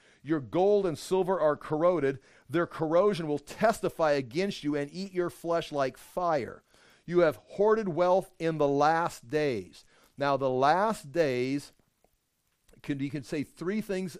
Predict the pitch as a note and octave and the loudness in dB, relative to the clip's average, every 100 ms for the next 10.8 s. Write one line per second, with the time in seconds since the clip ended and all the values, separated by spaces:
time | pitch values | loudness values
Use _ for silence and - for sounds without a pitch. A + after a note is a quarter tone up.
0 | - C#3 C#3+ C#3 C3+ C3+ C3 C#3 C3 B2+ | -8 0 2 2 0 -4 -6 -10 -10 -8
1 | C#3 B2+ - F2+ - - _ G#2+ B2 E3+ | -6 -6 -8 -20 -20 -20 _ -4 0 2
2 | G3+ - D3+ D3+ C3+ C3 C3+ C3+ A#2+ B2+ | 2 0 0 0 -4 -8 -8 -8 -8 -10
3 | - E3 - D3+ C#3+ C3 - A#2 A#2 B2 | -4 -4 -4 -6 -4 -4 -4 -4 -4 -8
4 | G#2 A#2+ - - _ _ C#3 E3 E3+ D3 | -8 -10 -10 -20 _ _ -4 -2 -4 -6
5 | B2+ C#3+ D3 - A#2 A#2+ D3+ - A#2+ A#2 | -8 -8 -8 -8 -8 -8 -10 -10 -6 -2
6 | A2 A2 G#2+ A#2 - C#3 D3 D#3 C#3+ C#3 | -2 -4 -8 -14 -6 -4 -2 -2 -2 -4
7 | A#2 G#2+ A#2+ C#3+ - _ _ _ _ _ | -8 -8 -6 -8 -12 _ _ _ _ _
8 | B2 A#2+ B2 C#3 C#3 D3 C3+ D#3+ F#3 E3 | -2 0 -2 -2 0 0 0 0 2 -2
9 | C#3+ E3 E3+ B2 C3 C3+ C3+ B2+ C#3 C#3 | -2 -4 -2 -2 -4 -6 -6 -2 -2 -2
10 | - F3 C#3+ A#2+ G#2 B2+ C#3+ C3 | -2 -4 -2 -6 -8 -4 -4 -4